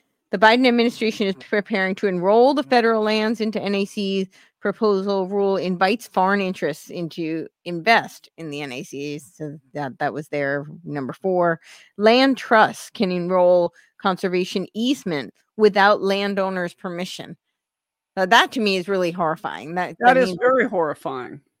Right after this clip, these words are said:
Speaker 1: Yeah. <laughs> So you, you, you might not even know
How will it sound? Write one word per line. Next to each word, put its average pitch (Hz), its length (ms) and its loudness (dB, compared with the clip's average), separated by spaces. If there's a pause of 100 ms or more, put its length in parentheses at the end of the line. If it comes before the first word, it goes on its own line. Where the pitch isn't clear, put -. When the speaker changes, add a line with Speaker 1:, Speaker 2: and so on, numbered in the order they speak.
(220)
Speaker 1:
Yeah. 170 240 -4 (400)
<laughs> - 580 2
So - 240 6
you, 262 340 2 (240)
you, 302 240 4
you 269 180 0
might 285 220 0
not 254 180 2
even 233 360 -2
know 180 480 -2